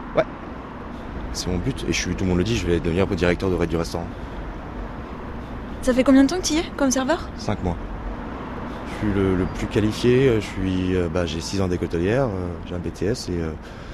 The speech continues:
Speaker 1: comme c'est une brasserie à la française, euh, ça passe parfaitement et, euh, j'ai travaillé au Canada, à Monaco, j'ai déjà un très bon C V pour mon âge et, euh,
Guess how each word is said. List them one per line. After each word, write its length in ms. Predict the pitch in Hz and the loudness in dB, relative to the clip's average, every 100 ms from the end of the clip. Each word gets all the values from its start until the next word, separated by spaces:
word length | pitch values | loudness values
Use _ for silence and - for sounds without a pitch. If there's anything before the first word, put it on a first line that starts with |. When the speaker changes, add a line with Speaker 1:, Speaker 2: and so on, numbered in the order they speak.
| - - - - | -12 -12 -14 -4
Speaker 1:
comme 140 | - 98 | 0 0
c'est 160 | - | 2
une 100 | 107 | 0
brasserie 380 | 90 92 - 104 | 2 0 0 0
à 80 | 85 | 2
la 80 | 87 | 2
française, 600 | - 90 - 104 120 92 | 2 -2 4 4 4 4
euh, 720 | 90 85 82 82 85 85 80 | 4 4 6 4 4 4 2
ça 160 | - - - - | 0 -6 -8 0
passe 160 | 90 - | 0 2
parfaitement 760 | - - 85 80 87 98 110 | -2 -2 -2 0 2 2 2
et, 100 | 92 | 2
euh, 160 | 80 73 82 - - - - - - - | 2 0 -2 -8 -8 -10 -10 -10 -10 -8
j'ai 140 | - | -6
travaillé 380 | - - 90 82 | -6 -2 2 2
au 40 | |
Canada, 440 | 82 92 87 95 110 | 4 4 6 8 6
à 20 | |
Monaco, 600 | 95 90 87 101 117 117 | 6 2 2 2 4 2
j'ai 80 | 82 | 2
déjà 200 | 76 85 | 2 2
un 60 | 82 | 0
très 200 | - 95 | 0 0
bon 120 | 90 | 0
C 180 | - 87 | 0 0
V 160 | 110 | 0
pour 160 | 113 85 | 0 -2
mon 160 | 82 | -2
âge 220 | 95 135 107 | 0 -2 -2
et, 160 | 82 | -4
euh, 80 | 82 | -2